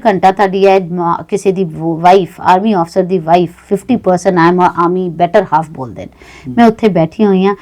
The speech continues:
Speaker 1: ਇੰਨਾ ਮਾਣ ਤੇ ਦੇ ਦਿਓ ਕਿ ਤੁਹਾਨੂੰ ਮਿਲਣ ਆਇਆ ਤੇ ਅਸੀਂ ਮਿਲ ਸਕੀਏ।
Speaker 2: ਹੂੰ।
Speaker 1: ਮਤਲਬ,
Speaker 2: ਹੂੰ।
Speaker 1: ਮੈਨੂੰ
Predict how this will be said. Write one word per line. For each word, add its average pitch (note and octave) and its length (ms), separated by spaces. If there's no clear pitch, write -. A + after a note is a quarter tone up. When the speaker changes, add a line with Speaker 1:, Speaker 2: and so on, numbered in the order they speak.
Speaker 1:
ਇੰਨਾ A3 400
ਮਾਣ F3+ 280
ਤੇ F3 180
ਦੇ D#3+ 160
ਦਿਓ F3 140
ਕਿ F#3 120
ਤੁਹਾਨੂੰ F#3 320
ਮਿਲਣ F3+ 320
ਆਇਆ E3 260
ਤੇ F3 120
ਅਸੀਂ F3+ 200
ਮਿਲ D#3 200
ਸਕੀਏ। G#3 440
Speaker 2:
ਹੂੰ। C3 100
Speaker 1:
ਮਤਲਬ, A#3+ 260
Speaker 2:
ਹੂੰ। G#3+ 80
Speaker 1:
ਮੈਨੂੰ B3+ 380